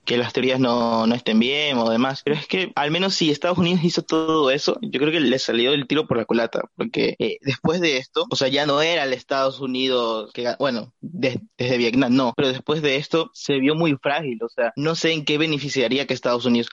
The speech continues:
a ver, entiendo lo de, lo que tú me dijiste de la guerra y demás, pero esto hizo prácticamente ver a Estados Unidos que era muy vulnerable,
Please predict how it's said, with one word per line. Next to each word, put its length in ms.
a 60
ver, 220
entiendo 720
lo 240
de, 220
lo 80
que 80
tú 120
me 80
dijiste 240
de 120
la 100
guerra 320
y 40
demás, 280
pero 340
esto 300
hizo 240
prácticamente 600
ver 100
a 20
Estados 240
Unidos 260
que 80
era 100
muy 340
vulnerable, 840